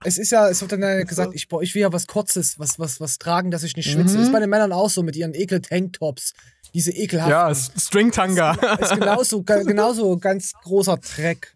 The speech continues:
Speaker 1: Ähm, man muss die Muskulatur warm halten, damit sie wächst und nicht kalt. Und außerdem ist das hier so eine Art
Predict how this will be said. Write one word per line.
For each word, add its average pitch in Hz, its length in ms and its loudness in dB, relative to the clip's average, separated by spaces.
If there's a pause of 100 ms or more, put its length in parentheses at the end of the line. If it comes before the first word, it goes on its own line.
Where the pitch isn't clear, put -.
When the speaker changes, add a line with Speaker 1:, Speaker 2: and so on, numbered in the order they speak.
Speaker 1:
Ähm, 139 440 -6 (1120)
man 170 140 0
muss 208 160 0
die 233 80 -4
Muskulatur 185 600 -2
warm 220 260 0
halten, 131 220 0
damit 120 240 -4
sie 120 160 -8
wächst - 360 -8
und 131 100 -8
nicht 139 220 -4
kalt. 127 440 -4
Und 139 180 -10
außerdem 160 380 -4
ist 170 120 -2
das 175 140 -2
hier 175 140 -2
so 165 120 -2
eine 156 140 -6
Art 160 280 -6